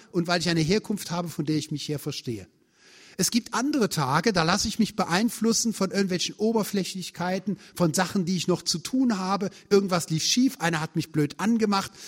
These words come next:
ich habe einen riesen Berg an Korrekturen auf dem Tisch, der wird nicht kleiner, sondern immer größer.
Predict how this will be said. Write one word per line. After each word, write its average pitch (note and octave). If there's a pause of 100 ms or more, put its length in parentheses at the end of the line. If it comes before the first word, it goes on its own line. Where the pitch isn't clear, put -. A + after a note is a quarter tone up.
(140)
ich F#3+
habe F#3
einen D#3+
riesen F#3
Berg E3+
an E3
Korrekturen G#3
auf F#3
dem F3+
Tisch, -
der D#3+
wird E3
nicht -
kleiner, F3
sondern D#3
immer C#3+
größer. F3